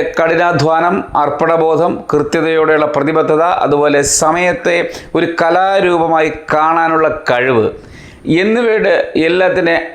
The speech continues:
ആകെത്തുകയാണ് ഒരു സ്വിസ് വാച്ച് എന്ന് പറയുന്നത്. നിങ്ങളുടെ അഭിപ്രായങ്ങളും സ്വിസ് വാച്ചുമായി ബന്ധപ്പെട്ട എന്തെങ്കിലും അനുഭവങ്ങളുണ്ടെങ്കിൽ ദയവായി നിങ്ങളത് കമന്റ് ബോക്സിൽ രേഖപ്പെടുത്തുക. ഈ വീഡിയോ നിങ്ങൾക്ക് ഇഷ്ടമായെങ്കിൽ ലൈക്ക് ചെയ്യാനും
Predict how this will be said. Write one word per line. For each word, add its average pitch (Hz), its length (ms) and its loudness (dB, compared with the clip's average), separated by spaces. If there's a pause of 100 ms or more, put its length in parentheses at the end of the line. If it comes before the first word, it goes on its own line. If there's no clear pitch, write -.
(160)
ആകെത്തുകയാണ് 147 760 0 (200)
ഒരു 170 120 2 (100)
സ്വിസ് 220 320 -2
വാച്ച് 127 220 0
എന്ന് 110 140 0
പറയുന്നത്. 92 340 -2 (1600)
നിങ്ങളുടെ 202 420 0 (240)
അഭിപ്രായങ്ങളും 170 800 0 (460)
സ്വിസ് 180 300 0
വാച്ചുമായി 175 460 2
ബന്ധപ്പെട്ട 151 340 2 (100)
എന്തെങ്കിലും 180 340 0 (220)
അനുഭവങ്ങളുണ്ടെങ്കിൽ 135 720 0 (460)
ദയവായി 175 360 2
നിങ്ങളത് 147 260 0 (120)
കമന്റ് 143 320 2
ബോക്സിൽ 123 320 0
രേഖപ്പെടുത്തുക. 101 440 -2 (840)
ഈ 147 80 4
വീഡിയോ 185 360 0 (400)
നിങ്ങൾക്ക് 143 240 0
ഇഷ്ടമായെങ്കിൽ 147 680 0
ലൈക്ക് 127 320 0
ചെയ്യാനും 131 540 0